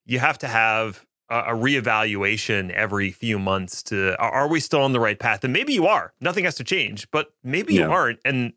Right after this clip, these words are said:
Speaker 1: you have time to make adjustments before things get completely out of hand.
Speaker 2: Yeah, sure. And, uh, as a workload or an application matures and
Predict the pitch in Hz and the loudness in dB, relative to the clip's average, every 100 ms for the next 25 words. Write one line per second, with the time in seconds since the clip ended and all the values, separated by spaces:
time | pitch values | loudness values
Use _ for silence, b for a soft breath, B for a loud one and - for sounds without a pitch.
0 | - 143 147 - 156 165 135 123 113 123 | -4 0 0 0 -2 -2 0 -2 -2 -2
1 | 113 123 120 123 110 - 113 107 117 104 | -2 -2 -2 -2 -2 -2 -4 0 2 2
2 | 113 104 92 104 95 - b b - 110 | 0 -4 -4 -4 -4 -8 b b -8 -4
3 | - 139 135 95 87 85 - 95 - - | 0 0 2 -2 -2 -6 -4 -4 -4 -12
4 | - _ _ _ _ _ _ _ - 127 | -20 _ _ _ _ _ _ _ -2 4
5 | 117 101 135 117 120 123 123 123 135 - | 4 4 4 4 4 4 4 4 2 2
6 | 170 156 117 110 135 143 143 131 117 107 | 2 2 4 4 4 4 4 4 4 4
7 | 101 95 - - 113 113 147 147 143 - | 2 -2 -6 -2 -2 0 0 -2 -2 -2
8 | 110 180 - 107 101 98 98 | 2 2 0 -2 0 0 -4